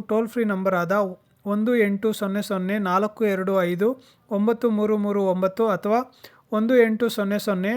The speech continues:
ನಾಲ್ಕು ಎರಡು ಐದು ಒಂದು ಒಂಬತ್ತು ಆರು ಏಳುಗೆ ಕರೆ ಮಾಡಿ ನಿಮ್ಮ ದೂರನ್ನು ದಾಖಲಿಸಬಹುದು. ಇದನ್ನು ಪರಿಶೀಲನೆ ಮಾಡಿ ಸಂಬಂಧಪಟ್ಟ ಅಧಿಕಾರಿಗಳಿಂದ ನ್ಯಾ-, ಕ್ರಮ ಕೈಗೊಳ್ಳಲಾಗುತ್ತೆ. ರಾಜ್ಯ ಸರ್ಕಾರದಿಂದ ಈಗಾಗಲೇ ಐದು ಕೆಜಿ ಅಕ್ಕಿಯ ಜೊತೆಗೆ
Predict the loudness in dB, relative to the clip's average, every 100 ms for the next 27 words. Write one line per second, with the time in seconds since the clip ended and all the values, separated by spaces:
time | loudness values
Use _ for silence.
0 | -2 0 0 -2 -2 -2 0 0 0 0
1 | 0 0 -2 -12 -20 _ _ _ _ -4
2 | 0 2 4 4 2 2 2 4 2 2
3 | 2 0 0 0 0 0 0 0 -2 -4
4 | -8 _ -8 -2 -2 -2 0 2 0 0
5 | -2 -2 -4 -6 -6 -6 -4 -4 0 0
6 | 0 0 0 0 0 0 0 0 -2 -2
7 | -2 -2 -2 -4 -4 -4 -2 0 0 0
8 | -2 -2 -2 -2 -4 -6 -6 -4 -4 -4
9 | -2 -2 0 -2 -4 -8 -12 _ _ _
10 | -20 -12 -2 0 0 -2 -2 0 2 2
11 | 0 0 0 0 0 0 0 0 -2 -4
12 | -4 -4 -6 -6 -6 -4 -4 -4 -4